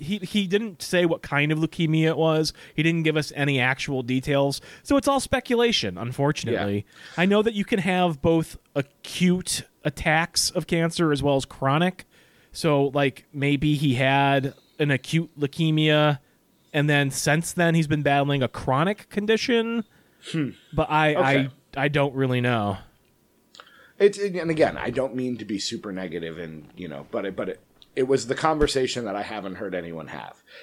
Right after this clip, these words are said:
Speaker 2: is everyone's just like, "Oh man, he's just totally gonna kick this thing's ass, and he'll be back. When's he gonna be back? Is he gonna win the twenty twenty Royal Rumble?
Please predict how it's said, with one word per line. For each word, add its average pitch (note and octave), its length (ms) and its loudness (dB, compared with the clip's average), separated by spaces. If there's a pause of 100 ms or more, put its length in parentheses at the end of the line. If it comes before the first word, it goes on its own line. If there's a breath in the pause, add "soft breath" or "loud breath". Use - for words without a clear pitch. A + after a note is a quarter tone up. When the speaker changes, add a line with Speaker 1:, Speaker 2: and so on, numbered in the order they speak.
Speaker 2:
is G2 160 -4
everyone's A2+ 400 -4
just - 240 -8
like, F#2 160 -8
"Oh F#2+ 120 -4
man, F2 280 -8
he's G2 180 -12
just F#2+ 220 -8
totally G#2 320 -2
gonna D#2+ 180 -10
kick - 260 -12
this - 200 -8
thing's F2 240 -10
ass, A2+ 260 -6
and G2 100 -10
he'll G2+ 120 -6
be E2+ 120 -10
back. A2+ 360 -6
When's A2 220 -8
he G2 80 -6
gonna E2+ 140 -8
be E2 100 -12
back? B2 360 -4
Is G2 100 -16
he F#2+ 40 -12
gonna G#2 200 -6
win G2 140 -6
the F2 60 -10
twenty F#2+ 300 -10
twenty G2+ 340 -10
Royal E2+ 280 -6
Rumble? B2+ 440 0